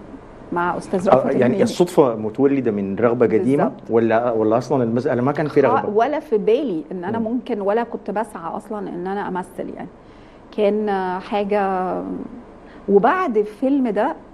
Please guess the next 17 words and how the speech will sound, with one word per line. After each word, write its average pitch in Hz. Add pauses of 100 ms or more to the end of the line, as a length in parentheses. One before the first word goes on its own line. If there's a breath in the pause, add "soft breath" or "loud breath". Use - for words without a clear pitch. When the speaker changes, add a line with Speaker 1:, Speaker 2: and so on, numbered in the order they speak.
(140)
Speaker 1:
ما 175
كانش 254
في 214
بالي 202
برضو 190
اكمل 175
تمثيل. - (320)
Speaker 2:
اعتبرتيها 131
تجربه 127
بس 104
يعني؟ 87
Speaker 1:
كانت 202
تجربه. 208 (220)
Speaker 2:
مم. 98 (120)
Speaker 1:
تجربه 220
وال-، 208
و-، 180